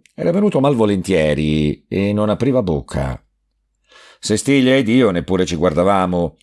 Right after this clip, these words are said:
freddi e distanti. Invece Giulia,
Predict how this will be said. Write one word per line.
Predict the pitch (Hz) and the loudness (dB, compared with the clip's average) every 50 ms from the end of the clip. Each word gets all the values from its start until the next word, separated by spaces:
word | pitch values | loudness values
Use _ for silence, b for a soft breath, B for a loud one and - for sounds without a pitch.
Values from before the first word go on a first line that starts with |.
| _ _ _ | _ _ _
freddi | - - - 73 80 82 95 107 90 73 67 67 87 87 - - | -12 -6 -4 -2 0 0 0 -2 -2 -4 -4 -2 -2 -2 -2 -2
e | - 92 87 73 | -4 -4 -4 -2
distanti. | 69 87 - - - - 98 95 90 82 73 - 85 82 73 B B B B B B B B B B - | -2 -2 -4 -4 -4 -2 -2 -2 -4 -6 -4 -4 -4 -4 -4 B B B B B B B B B B -6
Invece | - 214 208 185 170 175 190 180 - - 95 87 76 67 71 67 | -2 -2 0 2 4 4 2 2 0 0 -2 0 0 -2 -4 -6
Giulia, | 64 82 92 101 95 101 117 113 104 85 71 69 64 60 - - | -4 -2 0 2 2 2 2 2 0 0 -2 -4 -4 -6 -8 -8